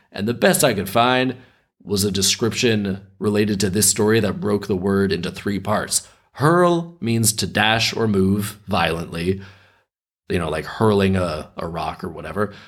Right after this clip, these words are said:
Burl means to pick knots or loose threads from cloth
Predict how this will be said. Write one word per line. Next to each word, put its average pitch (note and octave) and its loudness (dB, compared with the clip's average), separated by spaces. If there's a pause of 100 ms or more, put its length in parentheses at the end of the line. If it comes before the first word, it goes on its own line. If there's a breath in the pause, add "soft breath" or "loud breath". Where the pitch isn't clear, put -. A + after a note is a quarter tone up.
(140 loud breath)
Burl A#2 2 (120)
means G2 0
to - -2
pick A#2+ -4
knots - 0
or G2+ -2
loose G2 -2
threads G#2 0
from E2+ -4
cloth A#2+ -2